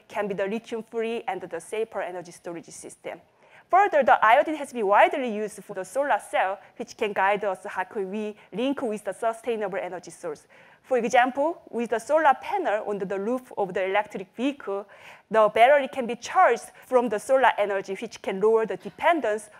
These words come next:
of the plug-in charging. So such a combination of the sustainable energy source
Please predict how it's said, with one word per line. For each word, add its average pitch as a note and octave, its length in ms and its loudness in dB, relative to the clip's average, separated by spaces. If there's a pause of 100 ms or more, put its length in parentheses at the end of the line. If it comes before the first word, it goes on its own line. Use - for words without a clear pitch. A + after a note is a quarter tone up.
of G3 120 -4
the F#3+ 80 -2
plug-in A3+ 640 -4
charging. F#3 500 -6 (360)
So G#3 160 -6
such C#4 260 2
a C4 80 4
combination C4 800 -2 (180)
of G#3+ 140 -2
the G#3+ 80 -4
sustainable A#3 600 -2
energy G#3 260 -2
source G#3+ 420 -4